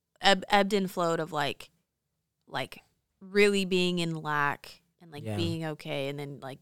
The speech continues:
Speaker 1: going back into lack and, like, then being okay. And it was never, it was never a result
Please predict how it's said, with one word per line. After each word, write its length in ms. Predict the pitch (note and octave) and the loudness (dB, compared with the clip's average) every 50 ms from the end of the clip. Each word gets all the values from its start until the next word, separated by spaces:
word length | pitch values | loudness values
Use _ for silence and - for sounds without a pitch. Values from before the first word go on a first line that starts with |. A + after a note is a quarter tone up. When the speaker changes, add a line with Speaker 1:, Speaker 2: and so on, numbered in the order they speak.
| _ _ _ _ _ | _ _ _ _ _
Speaker 1:
going 280 | - E3 E3 E3 D#3+ | -6 -4 -4 -4 -2
back 240 | C#3+ C#3+ C#3+ - - | 0 0 0 0 -2
into 220 | D3+ D#3 D#3+ - | -6 -10 -10 -10
lack 380 | F2+ F#2+ F2+ D2+ E2 F2+ - - | -8 -6 -4 -4 -6 -6 -8 -12
and, 80 | - - | -14 -14
like, 160 | C#2 - - - | -14 -14 -16 -16
then 140 | A#2 - | -16 -14
being 200 | - - F#2+ F2+ F#2+ | -12 -10 -10 -10 -12
okay. 340 | F2+ - - - - - - _ - - _ _ _ _ _ _ _ _ _ _ _ _ _ _ _ _ _ _ _ _ _ _ _ _ - - - - - - - - | -12 -14 -12 -10 -10 -10 -12 _ -20 -20 _ _ _ _ _ _ _ _ _ _ _ _ _ _ _ _ _ _ _ _ _ _ _ _ -14 -14 -14 -12 -14 -2 4 6
And 100 | A3 A3+ | 8 8
it 80 | A3+ | 10
was 200 | A3 A3 G#3 F#3 | 10 10 10 8
never, 600 | G3+ G#3 G#3+ G#3+ G#3+ G#3+ G#3 G#3 G#3+ G3+ G3 G3 - | 6 6 8 10 10 10 10 10 8 6 6 6 6
it 60 | G3+ | 4
was 220 | G3 G3 G3 F#3 | 4 4 4 4
never 640 | G3 F#3+ F#3+ F#3+ G3 G3+ G3+ G3+ G3 G3 F#3+ F#3+ F#3+ F#3+ - - - - - - - - | 4 4 6 6 6 6 4 4 4 4 4 4 2 0 -6 -10 -14 -16 -20 -6 -2 0
a 80 | G3 | 2
result 760 | F#3 F#3 F#3 F3+ F3 E3+ F3+ E3+ E3 E3 - - - - - | 2 2 2 0 0 -2 -2 -2 -2 -2 -4 -4 -8 -10 -12